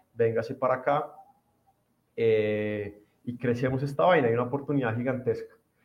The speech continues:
A mí el tema del turismo, pues, me apasiona muchísimo, eh, como conocer culturas, trato de todos los años,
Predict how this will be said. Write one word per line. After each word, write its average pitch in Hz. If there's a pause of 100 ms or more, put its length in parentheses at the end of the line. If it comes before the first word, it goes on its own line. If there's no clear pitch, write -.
(200)
A 120
mí 143
el 139
tema 156
del 160
turismo, 139
pues, -
me 127
apasiona 123
muchísimo, 156
eh, 107
como 113
conocer 113
culturas, 143 (520)
trato 120
de 131
todos 123
los 135
años, 120